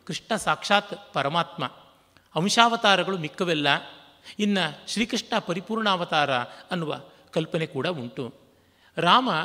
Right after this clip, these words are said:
ಭಗವದ್ಗೀತೆಯನ್ನು ಬದುಕಿದ, ಆದರೆ ಭಗವದ್ಗೀತೆಯನ್ನು ಹೇಳಲಿಲ್ಲ. ಕೃಷ್ಣ ಭಗವದ್ಗೀತೆಯನ್ನು ಬದುಕಿಯೂ ಬದುಕದ, ಹೇಳಿಯೂ ಹೇಳ್ದ. ಯಾಕೆಂದರೆ ಕೆಲವೊಮ್ಮೆ ಮಾಡಿದರೆ ಗೊತ್ತಾಗೋಲ್ಲ, ಹೇಳಿದ್ರೇ ಗೊತ್ತಾಗೋದು. ಹತ್ತನೇ ಶತಾಬ್ದಿಯ ಮಹಾಕವಿ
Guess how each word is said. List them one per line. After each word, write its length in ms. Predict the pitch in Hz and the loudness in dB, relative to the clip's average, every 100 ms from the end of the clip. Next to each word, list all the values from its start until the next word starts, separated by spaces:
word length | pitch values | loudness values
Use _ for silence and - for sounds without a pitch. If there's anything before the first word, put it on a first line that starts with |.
| 165 | -4
ಭಗವದ್ಗೀತೆಯನ್ನು 760 | 143 156 214 175 220 214 208 214 | -4 -2 -4 -2 -6 -2 -2 -2
ಬದುಕಿದ, 400 | 147 202 214 139 - - _ _ - - 160 | -2 -2 -6 -8 -14 -20 _ _ -20 -10 -8
ಆದರೆ 200 | 170 147 | -6 -6
ಭಗವದ್ಗೀತೆಯನ್ನು 720 | 131 131 190 165 170 165 156 | -6 -8 -8 -8 -6 -6 -4
ಹೇಳಲಿಲ್ಲ. 460 | 156 196 151 113 117 - - _ - - | -4 -2 -2 -6 -8 -12 -20 _ -18 -4
ಕೃಷ್ಣ 340 | 214 - 214 | -4 0 0
ಭಗವದ್ಗೀತೆಯನ್ನು 760 | 143 151 190 170 180 180 175 147 | 0 -2 -4 -4 -4 -4 -4 -4
ಬದುಕಿಯೂ 520 | 120 139 180 233 294 | -4 -4 -2 0 2
ಬದುಕದ, 340 | 220 190 180 | 2 0 -2
ಹೇಳಿಯೂ 540 | 208 160 143 170 196 208 | -4 -2 -2 -2 0 -2
ಹೇಳ್ದ. 280 | 151 123 110 - - _ _ _ - - | -4 -4 -6 -12 -20 _ _ _ -12 -2
ಯಾಕೆಂದರೆ 380 | 190 240 214 202 | 0 0 0 0
ಕೆಲವೊಮ್ಮೆ 420 | 202 214 214 220 | 0 0 -2 -2
ಮಾಡಿದರೆ 460 | 190 190 226 233 | 2 2 2 0
ಗೊತ್ತಾಗೋಲ್ಲ, 580 | 208 156 - 165 135 117 110 - - _ _ _ | -2 -4 2 2 2 -4 -6 -12 -20 _ _ _
ಹೇಳಿದ್ರೇ 460 | - 180 208 208 226 | -2 2 4 6 6
ಗೊತ್ತಾಗೋದು. 680 | 247 190 - 170 139 120 113 - - _ _ _ _ - | 4 0 0 2 0 -2 -10 -18 -20 _ _ _ _ -8
ಹತ್ತನೇ 340 | 165 - 190 | -8 -2 -2
ಶತಾಬ್ದಿಯ 600 | - 180 170 139 151 156 139 139 - - | -2 -2 -4 -4 -2 -2 -2 -8 -20 -10
ಮಹಾಕವಿ 640 | 151 143 165 170 160 135 | -4 -2 -2 -2 -4 -6